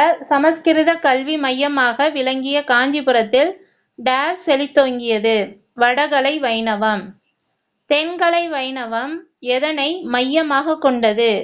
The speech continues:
திருவரங்கம். சமஸ்கிருதத்தில் எழுதப்பட்ட வேத நூல்களே முக்கியமானவை என கருதியவர் யார்?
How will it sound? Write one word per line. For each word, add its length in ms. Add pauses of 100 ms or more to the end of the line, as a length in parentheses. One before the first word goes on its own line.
(100)
திருவரங்கம். 840 (760)
சமஸ்கிருதத்தில் 1080
எழுதப்பட்ட 760
வேத 380
நூல்களே 600 (240)
முக்கியமானவை 960
என 260
கருதியவர் 800
யார்? 320